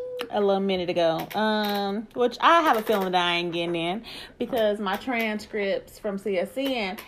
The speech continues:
However, they told me I can do an essay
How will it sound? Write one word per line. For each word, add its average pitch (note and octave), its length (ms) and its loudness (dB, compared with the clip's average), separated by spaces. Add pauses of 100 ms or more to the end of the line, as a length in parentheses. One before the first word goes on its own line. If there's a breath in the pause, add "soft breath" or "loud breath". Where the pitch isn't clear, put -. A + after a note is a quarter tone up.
However, A#3+ 1040 2
they G3+ 140 2
told A3+ 160 -2
me G#3+ 100 0
I G3 220 0 (100)
can G#3+ 220 -2
do G3 180 2
an F3+ 160 2
essay A#3+ 560 2